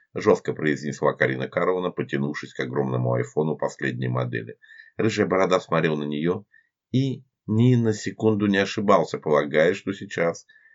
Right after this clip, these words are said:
Карина Корона все же станет звонить господину Колокакину.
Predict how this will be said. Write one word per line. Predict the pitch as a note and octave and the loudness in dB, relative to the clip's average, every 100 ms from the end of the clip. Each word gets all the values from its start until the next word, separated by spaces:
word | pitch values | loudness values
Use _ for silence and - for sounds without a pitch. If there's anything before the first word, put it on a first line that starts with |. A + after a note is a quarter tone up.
| _ | _
Карина | E2 D#2 D2 C#2+ | 2 4 2 0
Корона | D#2 D#2 E2 F2 F2 - | 2 2 2 0 -4 -10
все | - D#2 | -4 -2
же | C#2 | -2
станет | B1+ D#2 D2 C2+ | -4 -2 -2 -4
звонить | B1+ C#2 C#2 D#2 D#2 | -2 -2 -2 -4 -4
господину | D2+ - C#2 B1+ B1+ C2+ | -4 -2 -2 -2 -6 -8
Колокакину. | - C2 C2+ - A#1+ - A1+ G#1+ | -4 -2 -2 -2 -8 -8 -12 -12